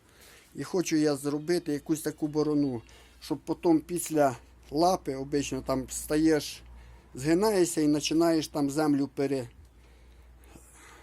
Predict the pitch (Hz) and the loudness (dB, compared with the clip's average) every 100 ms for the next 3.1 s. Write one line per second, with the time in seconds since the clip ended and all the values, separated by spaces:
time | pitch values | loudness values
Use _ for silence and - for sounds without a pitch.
0 | - - _ - 156 156 147 151 170 165 | -20 -20 _ 2 4 2 -2 -2 0 -2
1 | 160 143 139 135 151 151 143 143 143 139 | -2 -2 -2 -4 -6 -6 -6 -6 -6 -6
2 | 151 139 135 131 131 139 139 165 156 - | -6 -6 -6 -6 -6 -8 -4 -2 -2 -4